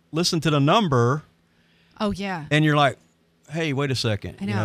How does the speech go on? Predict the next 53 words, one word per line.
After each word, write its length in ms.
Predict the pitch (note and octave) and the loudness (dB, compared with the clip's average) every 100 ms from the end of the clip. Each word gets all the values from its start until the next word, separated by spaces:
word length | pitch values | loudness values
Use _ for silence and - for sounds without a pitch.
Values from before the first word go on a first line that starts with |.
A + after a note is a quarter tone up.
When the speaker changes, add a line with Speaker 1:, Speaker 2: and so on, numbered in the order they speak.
| A2+ | -4
Speaker 1:
know? 40 | |
Speaker 2:
like 120 | - | -6
a 60 | F3 | -8
chipmunk 440 | - G#3+ G3 D#3+ C#3 | -6 -6 -6 -10 -6
Speaker 1:
Yeah, 140 | D#3 | -4
Speaker 2:
just 100 | C3+ | -2
Speaker 1:
and 80 | C#3+ | -4
then 40 | E3 | -2
Speaker 2:
called 100 | E3 | -2
Speaker 1:
they'll 80 | |
Speaker 2:
you. 60 | C#3 | 0
Speaker 1:
call 160 | E3 D#3+ | 2 2
you 100 | C#3 | 2
back 220 | C#3+ C#3 | 2 2
and 80 | B2+ | 0
I 20 | |
go, 220 | B2 A#2+ A2+ | -2 -2 -4
"Well, 140 | C3+ | -4
you 100 | C#3 | -2
never 180 | E3+ G3 | -2 -4
called 160 | E3+ F3 | -2 -2
me 60 | E3+ | -2
back." 160 | F3 | -2
And 60 | D#3+ | -2
I 20 | |
was 100 | C3+ B2 | -2 -2
like, 280 | C3+ - - | -4 -6 -10
"I, 40 | |
I 20 | C#3 | -6
didn't 180 | G3 | -4
know 80 | E3+ | -2
your 160 | E3+ D3+ | 0 2
number, 260 | E3 G3 | 2 0
and 80 | D3 | 0
I 40 | C#3 | 0
have 120 | C3+ | -2
fifteen 440 | - F#3 - E3+ | -2 -4 -2 -4
thousand 420 | D3 D#3+ D#3 C#3+ C3+ | 0 0 0 -2 -4
phone 380 | D#3 E3 D3+ C3+ | -2 -2 -2 -2
numbers 320 | B2+ B2+ B2+ | 0 0 0
in 60 | B2 | 0
my 140 | A#2 | -2
phone. 400 | - D3+ C#3 B2 | -2 -4 -2 -4
I 100 | B2 | -4
didn't 140 | B2+ A#2+ | -4 -4
know 80 | A#2+ | -4
who 80 | A#2+ | -4
to 80 | G#2+ | -4
call 200 | A2 F#2+ | -8 -8
back." 320 | A2 F#2 D#2 | -10 -10 -16
You 60 | G2+ | -20
know? 60 | |
Speaker 2:
Sure. 540 | F#2 C#3+ C#4+ D#4+ F#3 | -12 -8 -6 -4 -6